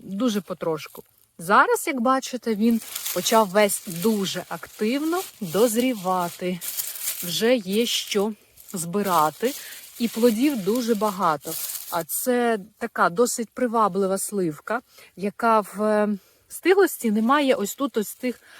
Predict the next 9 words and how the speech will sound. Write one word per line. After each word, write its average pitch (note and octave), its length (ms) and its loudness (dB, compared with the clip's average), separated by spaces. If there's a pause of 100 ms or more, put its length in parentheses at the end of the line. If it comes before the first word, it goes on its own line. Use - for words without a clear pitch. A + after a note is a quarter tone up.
(140)
жовтих A3 460 -2
плечиків. - 760 -6 (960)
На B3+ 140 0
смак A4 400 4 (120)
звичайний F#4 720 0 (200)
помідорний B3 720 -2
смак. - 580 -8 (1700)
Не G#3 260 0
солодкий, G4+ 760 0